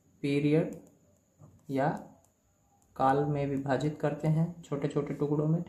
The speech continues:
और पीरियड को फिर युग या इपॉक में बांटा जाता है।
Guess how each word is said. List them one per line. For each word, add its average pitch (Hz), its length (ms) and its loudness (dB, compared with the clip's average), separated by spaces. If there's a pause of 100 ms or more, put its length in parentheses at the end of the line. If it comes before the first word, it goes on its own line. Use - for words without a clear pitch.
(420)
और 170 140 -2
पीरियड 170 400 4
को 156 100 2
फिर 208 360 -4 (180)
युग 165 640 0 (1600)
या 151 280 -2
इपॉक 135 420 -2
में 160 240 -2
बांटा 131 260 -2
जाता 123 320 -2
है। 107 380 -2